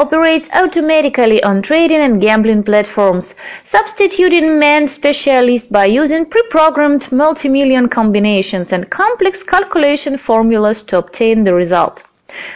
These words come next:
This allows for the profit increase without attracting new associates.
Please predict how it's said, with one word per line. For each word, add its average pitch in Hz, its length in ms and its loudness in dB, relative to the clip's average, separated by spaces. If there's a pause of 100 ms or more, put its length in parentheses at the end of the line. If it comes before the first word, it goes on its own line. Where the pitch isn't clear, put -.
This 427 420 0
allows 277 540 2
for 285 160 0
the 233 120 2
profit 226 540 -2
increase 339 560 0
without 233 380 0
attracting 330 600 -2
new 247 280 2
associates. 190 840 -2